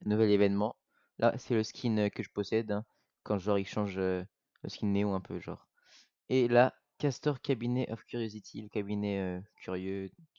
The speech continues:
Castor. <laughs> Illusion épique, euh, magie, avec des V-Bucks, c'est le skin, euh, machin.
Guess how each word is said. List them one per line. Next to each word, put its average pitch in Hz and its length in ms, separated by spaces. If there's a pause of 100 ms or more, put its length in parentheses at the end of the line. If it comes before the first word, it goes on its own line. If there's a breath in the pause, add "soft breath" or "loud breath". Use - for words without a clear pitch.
(160)
Castor. 110 580 (160)
<laughs> - 360 (920 loud breath)
Illusion 107 460
épique, 110 580
euh, 95 260 (100)
magie, 101 640 (600)
avec 104 100
des 101 140
V-Bucks, 104 480
c'est - 140
le - 40
skin, 110 240
euh, 92 320 (400)
machin. 98 420